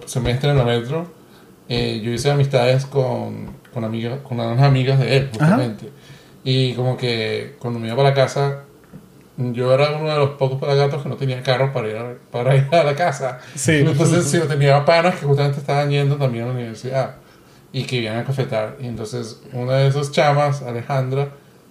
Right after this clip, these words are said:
Speaker 1: decía, "No, yo te doy, yo te doy el ride", y nos montábamos <laughs> todos en el carro y íbamos
Speaker 2: No
Speaker 1: para allá.
Speaker 2: joda.
Speaker 1: Y yo como que como dos, tres veces sentado así,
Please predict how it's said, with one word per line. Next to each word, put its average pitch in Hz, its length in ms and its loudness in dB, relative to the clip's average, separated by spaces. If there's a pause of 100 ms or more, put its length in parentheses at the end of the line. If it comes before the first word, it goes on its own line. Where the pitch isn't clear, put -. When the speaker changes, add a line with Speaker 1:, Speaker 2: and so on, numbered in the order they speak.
(120)
Speaker 1:
decía, 131 260 0
"No, 127 80 0
yo 113 100 -6
te 120 80 -6
doy, 135 480 2
yo 131 80 -10
te 135 100 -2
doy 135 100 2
el 143 60 2
ride", 139 400 0
y - 40 -4
nos 120 80 -4
montábamos 123 420 -2
<laughs> - 20 -18
todos 165 200 2
en 180 60 2
el 247 120 2
carro 233 460 4
y 190 60 2
íbamos 160 160 0
Speaker 2:
No 160 80 2
Speaker 1:
para 165 140 2
allá. 165 160 2
Speaker 2:
joda. 160 440 2
Speaker 1:
Y 202 200 4
yo 226 180 2
como 240 100 2
que 214 120 2
como 156 220 -4
dos, 147 180 -4
tres 202 200 0
veces 196 300 2
sentado 170 440 0
así, 214 180 -4